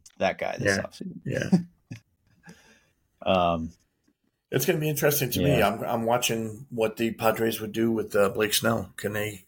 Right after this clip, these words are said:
Speaker 2: can they hold him? Can they hold on to him? You know, he's gonna
Speaker 1: They
Speaker 2: be a
Speaker 1: say he
Speaker 2: Cy
Speaker 1: wants
Speaker 2: Young.
Speaker 1: to come
Speaker 2: He's gonna be a
Speaker 1: back.
Speaker 2: Cy Young. He's gonna be a Cy Young winner for the National
Speaker 1: Yeah.
Speaker 2: League. He's really that good now. And
Speaker 1: Yeah.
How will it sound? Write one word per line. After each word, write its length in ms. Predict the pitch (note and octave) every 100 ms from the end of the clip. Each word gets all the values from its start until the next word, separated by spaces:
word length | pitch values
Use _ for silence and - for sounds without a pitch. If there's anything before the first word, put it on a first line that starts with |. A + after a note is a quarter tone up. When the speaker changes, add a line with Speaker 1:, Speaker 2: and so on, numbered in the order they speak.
| -
Speaker 2:
can 120 | G#2
they 80 | G#2+
hold 200 | G#2 A2+
him? 180 | F#2+ - - -
Can 80 | G2+
they 60 |
hold 180 | G#2 G2+
on 120 | G#2
to 120 | G#2+ F#2
him? 100 | - _ _ _ D3 _ - _
You 100 | A2
know, 100 | A2
he's 160 | A2 A2+
gonna 160 | A#2+ A2+
Speaker 1:
They 120 | C3
Speaker 2:
be 40 |
a 20 |
Speaker 1:
say 60 | C3+
he 40 | D3
Speaker 2:
Cy 60 |
Speaker 1:
wants 100 | A2+
Speaker 2:
Young. 100 | A2+ A#2+
Speaker 1:
to 40 |
come 140 | A#2 A2+
Speaker 2:
He's 80 |
gonna 160 | G2+ A2+
be 60 | A#2+
a 40 |
Speaker 1:
back. 60 | A2+
Speaker 2:
Cy 220 | A#2+ A#2
Young. 300 | A#2+ A2+ G#2+ -
He's 120 | A#2+
gonna 140 | C#3 C#3
be 80 | C#3+
a 40 |
Cy 180 | - B2+
Young 220 | C3 C#3+
winner 220 | A#2 G2
for 160 | F#2+ G2+
the 140 | G2+
National 460 | G2 G2 - - F2+
Speaker 1:
Yeah. 120 | F2
Speaker 2:
League. 80 | E2+ G#2+
He's 260 | G#2+ - _ -
really 240 | A#2 G#2
that 200 | G#2 G#2
good 260 | - A2+ -
now. 200 | - - - -
And 160 | G#1+ _ _ - - - _ _ -
Speaker 1:
Yeah. 240 | E2 D#2+